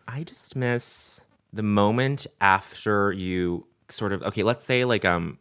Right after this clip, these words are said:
on a Friday night, you're in the building or you're, like, on a pre-tape shoot until, like, two A M,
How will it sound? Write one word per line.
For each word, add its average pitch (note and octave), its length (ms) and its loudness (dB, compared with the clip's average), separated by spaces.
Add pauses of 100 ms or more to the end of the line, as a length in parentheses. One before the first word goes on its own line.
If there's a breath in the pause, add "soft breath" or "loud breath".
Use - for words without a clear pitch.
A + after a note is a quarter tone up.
on G2 100 -2
a G2 40 -4
Friday G2 540 2
night, D#2+ 600 -6 (540 soft breath)
you're F2 440 -2 (260)
in A2 140 2
the A2 60 2
building F#2 460 4
or E2+ 140 -4
you're, E2 180 -2
like, - 300 -10
on G2 240 -2
a - 40 -2
pre-tape E2+ 600 -6
shoot E2 400 -4
until, E2 300 -8
like, D#2+ 180 -8
two G2 260 -2
A F#2 160 2
M, D#2+ 380 -4